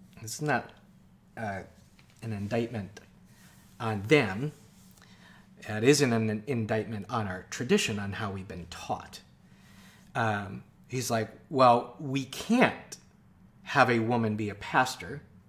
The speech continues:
because Bible proof text, First Timothy two twelve, 'I do not permit a woman to teach or assume authority over a man. She must remain quiet.' And two,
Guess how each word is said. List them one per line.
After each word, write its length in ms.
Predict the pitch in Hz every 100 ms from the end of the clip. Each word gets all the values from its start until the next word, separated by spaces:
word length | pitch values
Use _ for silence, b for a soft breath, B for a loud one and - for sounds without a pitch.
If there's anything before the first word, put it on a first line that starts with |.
| -
because 640 | 131 - 110 135 180 - b b b 110
Bible 340 | 123 120 160
proof 340 | 165 151 135
text, 440 | - 127 - - - - -
First 300 | - 117 -
Timothy 560 | 123 131 151 156 -
two 180 | - 151
twelve, 600 | 160 - 127 143 170 - - -
'I 100 | 113
do 140 | 120
not 220 | 123 131
permit 440 | - 131 135 - -
a 120 | 139
woman 300 | 117 123 135
to 80 | 143
teach 340 | - 139 143 -
or 160 | 131 120
assume 300 | 113 127 120
authority 440 | 113 117 120 139
over 180 | 127 135
a 40 |
man. 300 | 131 113 110 B B B
She 180 | - 131
must 280 | 131 123 131
remain 340 | 143 143 151
quiet.' 500 | - 107 98 139 - - - B B B B B -
And 560 | 202 143 123 165 196 b b b -
two, 480 | - 226 113 143